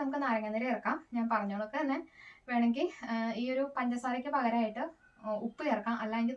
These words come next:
തേൻ ചേർക്കാം. തേനാണ് കുറച്ചുകൂടി ഹെൽത്തി കേട്ടോ. അപ്പോൾ ഞാൻ കുടിക്കട്ടെ. അപ്പോൾ ഇത് നമുക്ക്, ആ, എന്തെങ്കിലുമൊക്കെ ക്ഷീണമൊക്കെ വരുമ്പോഴും,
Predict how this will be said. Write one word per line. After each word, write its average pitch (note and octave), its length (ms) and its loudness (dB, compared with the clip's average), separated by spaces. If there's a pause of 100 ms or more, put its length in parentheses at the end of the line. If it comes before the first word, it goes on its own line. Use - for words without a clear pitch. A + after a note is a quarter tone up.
തേൻ A#3 200 2
ചേർക്കാം. G3 280 -4
തേനാണ് A#3+ 380 -2
കുറച്ചുകൂടി A3+ 380 -4
ഹെൽത്തി F#3 260 -4
കേട്ടോ. F3+ 220 -4 (760)
അപ്പോൾ A#3 140 -6
ഞാൻ B3 180 2
കുടിക്കട്ടെ. G3+ 420 -2 (240)
അപ്പോൾ C4+ 200 -2 (580)
ഇത് C4+ 200 4
നമുക്ക്, D4 380 0 (220)
ആ, A3+ 80 2 (680)
എന്തെങ്കിലുമൊക്കെ B3+ 380 -2
ക്ഷീണമൊക്കെ A#3 520 0 (140)
വരുമ്പോഴും, G#3+ 400 -2